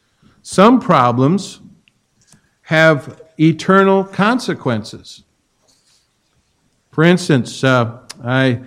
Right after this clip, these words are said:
read about, uh, a, a, a man who was, uh, a paraplegic. Uh, they, uh, his nickname was Old Rattlebones. And, uh, he was called that by a group of boys.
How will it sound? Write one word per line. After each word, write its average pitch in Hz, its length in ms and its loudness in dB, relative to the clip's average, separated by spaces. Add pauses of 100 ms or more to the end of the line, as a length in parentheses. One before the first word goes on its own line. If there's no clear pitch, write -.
(280)
read 139 240 2
about, 135 460 0
uh, 120 360 -2 (280)
a, 107 120 -14 (580)
a, 107 280 -16 (400)
a 127 40 -18
man 131 300 -2
who 143 180 2
was, 113 340 -4
uh, 110 280 -4
a 120 80 -6
paraplegic. 151 1000 -2 (800)
Uh, 117 220 -2
they, 120 340 -4
uh, 110 180 -12
his 117 280 -4
nickname 135 520 2
was 120 160 0
Old 147 340 2
Rattlebones. 123 1000 -4 (920)
And, 123 420 0
uh, 117 400 0
he 165 160 2
was 156 180 4
called 185 400 2
that 127 240 0
by 131 180 0
a 131 80 0
group 127 320 -2
of 139 160 -6
boys. 143 600 -2